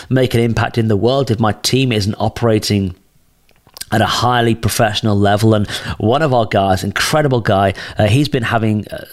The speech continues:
sa-, uh, not sales calls, he's been having, uh, calls with our clients to solve problems at three o'clock in the morning. His time is in the Philippines. And that was, you know, something I didn't even know he did as a one-off there, but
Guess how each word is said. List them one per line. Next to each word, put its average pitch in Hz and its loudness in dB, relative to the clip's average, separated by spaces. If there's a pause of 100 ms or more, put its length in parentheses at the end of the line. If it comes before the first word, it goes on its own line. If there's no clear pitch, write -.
sa-, - 0
uh, 123 2
not 117 0
sales 98 2
calls, 92 0
he's 131 2
been 135 -2
having, 110 0 (320)
uh, 101 2
calls 127 2
with 117 2
our 107 0
clients 135 -2
to - -4
solve 110 0
problems 131 0
at 107 -2
three 131 0
o'clock 143 -2
in 127 -2
the 120 0
morning. 113 2
His 98 0
time 110 0
is 98 2
in 98 0
the 92 2
Philippines. 98 0
And 95 0 (280)
that 113 2
was, 107 -2 (100)
you 120 0
know, 101 2 (220)
something 147 0
I 127 2
didn't 117 2
even 104 2
know 107 4
he 95 0
did 147 0 (840)
as 101 0
a 110 2
one-off 113 0
there, 107 2
but 98 0